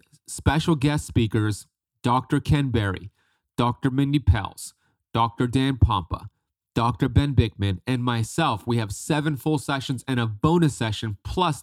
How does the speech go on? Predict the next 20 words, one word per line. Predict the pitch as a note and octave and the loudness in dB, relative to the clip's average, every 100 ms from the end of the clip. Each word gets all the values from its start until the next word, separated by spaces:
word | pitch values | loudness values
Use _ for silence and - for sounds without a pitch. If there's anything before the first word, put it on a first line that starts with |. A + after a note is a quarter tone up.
| _ | _
detailed | C#3 C#3+ - C3 A2+ | -6 -4 -4 -4 -2
notes | A#2+ B2+ - | 0 0 -2
and | A#2 A2 A2 | -4 0 4
resources. | C#3 C#3 A#2 G#2+ - A2 F#2+ - _ _ _ _ _ | 4 2 0 0 0 -2 -2 -8 _ _ _ _ _
This | - F3+ G3 | 0 2 2
is | F#3 A#2+ | 0 4
retailed | D3+ E3+ D#3 C#3 | 4 4 2 2
valued | A#2 B2+ C3 A#2 | 2 2 2 -2
at | G2+ - | -6 -4
fifteen | D#3+ C#3 - C#3 | -2 -2 -2 0
hundred | C3+ C#3+ C3+ A#2 | 0 0 0 0
and | A2 | 0
ninety-one | A#2 B2+ C3 B2+ A2+ A#2 A2+ | 0 0 0 2 2 2 0
dollars. | G2+ A2+ F2+ D#2+ - - _ _ _ _ _ _ _ _ _ _ - | 0 0 -2 -10 -16 -18 _ _ _ _ _ _ _ _ _ _ -10
But | - G2+ | -8 -6
for | A2+ | -4
the | |
next | A2+ C3 - | -2 -2 -4
seven | - B2 D#3+ | -4 0 2
days, | F#3 C#3+ E3 - | 4 2 0 -4